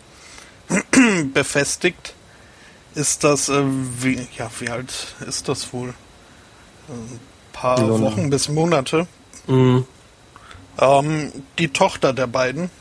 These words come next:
Speaker 1: weil sie wollten unbedingt, äh, dass, äh, das Viech, äh, teilnimmt an ihrer, äh, Zeremonie.
Speaker 2: Mhm.
Speaker 1: Und wie anders sollte das geschehen, als das Kind auf die Schleppe des Brautkleids zu tackern?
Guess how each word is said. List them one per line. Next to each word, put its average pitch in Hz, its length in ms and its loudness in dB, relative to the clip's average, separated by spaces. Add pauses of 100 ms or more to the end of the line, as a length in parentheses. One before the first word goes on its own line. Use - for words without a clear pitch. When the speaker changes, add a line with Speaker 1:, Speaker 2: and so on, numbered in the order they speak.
Speaker 1:
weil 143 500 0
sie 139 220 -4
wollten 139 300 0
unbedingt, 151 600 0
äh, 131 240 0 (100)
dass, - 400 -2
äh, 131 220 2 (220)
das 131 180 -4
Viech, - 460 -8
äh, 131 260 0 (120)
teilnimmt 147 540 0
an 135 160 -2
ihrer, 135 380 4
äh, 127 520 -4
Zeremonie. 143 580 0 (580)
Speaker 2:
Mhm. 170 320 4 (600)
Speaker 1:
Und 151 400 -2
wie 175 240 2
anders 165 380 2
sollte 147 260 2
das 147 220 0
geschehen, 156 420 -2
als 139 360 -2 (180)
das - 260 -4
Kind 165 520 -2 (280)
auf 143 240 -2
die 147 160 -8
Schleppe 143 600 2
des 135 260 -4
Brautkleids - 800 -2
zu 131 120 -6
tackern? 139 520 0